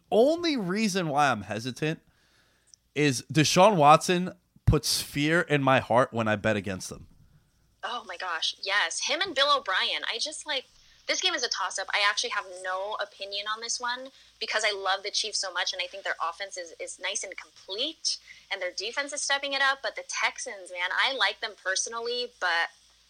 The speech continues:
Speaker 2: I don't know. I don't know which way to go with this one. A nine, nine and a half is a lot of points.
Speaker 1: I, I always like taking a quarterback of Deshaun Watson's caliber when I'm getting close to ten points like that,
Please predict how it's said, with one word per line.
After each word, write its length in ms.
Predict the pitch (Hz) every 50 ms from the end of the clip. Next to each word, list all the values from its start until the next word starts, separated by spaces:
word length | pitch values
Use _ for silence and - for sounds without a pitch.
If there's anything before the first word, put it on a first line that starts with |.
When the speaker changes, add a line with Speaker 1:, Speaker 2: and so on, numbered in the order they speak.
| _ _ -
Speaker 2:
I 120 | - 165 175
don't 220 | 180 180 160 - 170
know. 500 | 165 156 160 160 156 160 156 151 151 151 - - _ _ _ _ _ -
I 120 | 185 180
don't 180 | 175 170 - -
know 160 | 160 151 147
which 220 | 156 160 - -
way 120 | - 165 156
to 80 | 151 151
go 160 | 160 160 147
with 140 | 147 151 -
this 200 | - - - - -
one. 200 | - 165 156 165 175 175
A 40 | 180 180
nine, 220 | 190 190 202 208 202
nine 180 | 196 214 240
and 80 | 240 233
a 40 | -
half 300 | - 202 196 196 196 -
is 280 | 185 165 160 - - - 175
a 60 | 175
lot 300 | 170 175 180 185 170 170
of 120 | 165 -
points. 540 | - - 156 151 - - - - - - - - _ _ _ _ _ _ _ - _ _ _ _ -
Speaker 1:
I, 260 | - 113 120 127 113 - - - - - - -
I 340 | - 104 107 110 120 123 127 113 -
always 500 | 117 120 120 113 117 117 117 104 - -
like 420 | 101 104 104 107 101 - - - _ _ _ _ _ -
taking 400 | - - 113 104 - 120 120 113
a 80 | 107 101
quarterback 760 | - - - 107 95 101 101 101 110 107 107 113 113 - - _ -
of 440 | 92 95 95 92 92 87 85 - - _ _ _ _ _ _ _ -
Deshaun 500 | 98 101 98 - - 117 107 110 107 101
Watson's 500 | 95 95 98 101 - - 113 104 101 -
caliber 500 | - - 107 107 107 107 107 117 120 123
when 160 | 113 107 95
I'm 80 | 95 92
getting 340 | - - 95 95 104 107
close 320 | 104 - - 117 113 110 -
to 100 | - 123
ten 240 | - - 127 123 123
points 340 | - - 131 131 131 127 -
like 180 | 123 127 123 -
that, 320 | 131 131 139 139 139 -